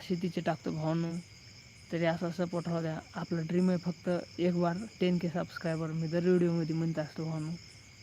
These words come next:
तरी भावानो, टेन के सबस्क्रायबर झाले की मी सर्वांची भेट घेणार आहे भावानो, कोणत्या बी एका ठिकाणी येऊन.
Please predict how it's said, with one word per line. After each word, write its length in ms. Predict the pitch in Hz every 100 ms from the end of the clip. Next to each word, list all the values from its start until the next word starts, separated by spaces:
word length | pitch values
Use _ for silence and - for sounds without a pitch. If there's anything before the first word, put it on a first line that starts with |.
| - - - -
तरी 260 | 180 202 - - - - - - - - - - -
भावानो, 560 | 170 170 185 190 185 180 165
टेन 180 | 190 196
के 100 | 180
सबस्क्रायबर 540 | 180 - 180 180 180
झाले 380 | 160 175 185 160 - - - - - -
की 80 | 170
मी 100 | 165
सर्वांची 640 | - 175 180 175 - 185
भेट 220 | 165 170
घेणार 300 | 165 170 170
आहे 80 | 160
भावानो, 440 | 156 165 170 165 160
कोणत्या 360 | 175 175 175
बी 100 | 165
एका 160 | 165 165
ठिकाणी 360 | 175 175 165
येऊन. 220 | 170 175